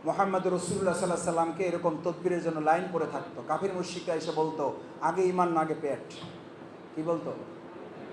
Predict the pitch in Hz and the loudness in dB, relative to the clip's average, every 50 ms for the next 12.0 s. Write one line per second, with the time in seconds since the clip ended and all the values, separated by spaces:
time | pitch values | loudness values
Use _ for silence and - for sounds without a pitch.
0 | - - 151 170 190 208 220 214 214 214 208 208 202 196 202 220 220 214 226 - | -6 -4 2 4 6 6 6 6 8 8 10 10 10 10 8 8 4 4 2 0
1 | 254 233 - - 269 254 254 254 247 254 247 247 240 220 190 - - - - - | 0 0 4 6 8 8 10 10 10 8 10 10 12 10 10 10 6 2 -2 -4
2 | - - - - - - - - - - - - 226 254 262 254 269 262 262 262 | -4 -2 -2 0 -2 -2 -2 -4 -8 -4 8 10 12 12 12 10 6 2 2 4
3 | 269 262 254 240 208 175 - - - - - - 190 226 247 247 262 262 269 285 | 4 6 8 6 6 6 4 -2 -8 -8 4 8 10 10 10 10 8 8 8 10
4 | 285 262 254 247 262 285 285 294 294 294 294 294 285 - 311 302 302 311 311 320 | 12 12 10 10 10 6 4 6 6 6 6 4 4 4 4 6 6 8 10 10
5 | 320 320 320 339 359 339 311 294 277 285 285 247 247 285 277 269 254 254 254 254 | 10 10 10 10 10 12 12 10 10 8 6 4 4 8 10 10 12 10 10 10
6 | 262 247 240 240 240 220 190 180 190 214 233 226 - 247 254 277 320 359 403 403 | 8 8 8 6 6 6 6 6 6 6 4 6 8 10 10 10 10 10 8 4
7 | - - - - - - - - - - - - - - - - - - - - | 0 -4 -8 -10 -10 -12 -12 -12 -12 -14 -14 -14 -14 -14 -14 -12 -12 -12 -12 -12
8 | - - - - - - - - - - - - - - - - - - - - | -12 -12 -12 -12 -12 -12 -12 -12 -12 -12 -12 -12 -12 -12 -12 -14 -14 -14 -16 -16
9 | - - - 156 185 220 247 269 294 302 311 330 339 339 311 311 311 320 320 320 | -16 -12 -4 0 6 8 10 12 12 12 10 10 10 12 12 12 12 12 12 12
10 | - 311 277 226 180 - - - - - - - - - - - - - - - | 10 12 12 12 12 8 4 0 -6 -8 -8 -8 -8 -8 -8 -8 -8 -6 -6 -6
11 | - - - - - - 214 220 240 277 285 302 311 330 330 320 302 262 208 165 | -6 -6 -6 -6 0 4 8 12 12 12 12 12 12 12 12 12 12 12 12 10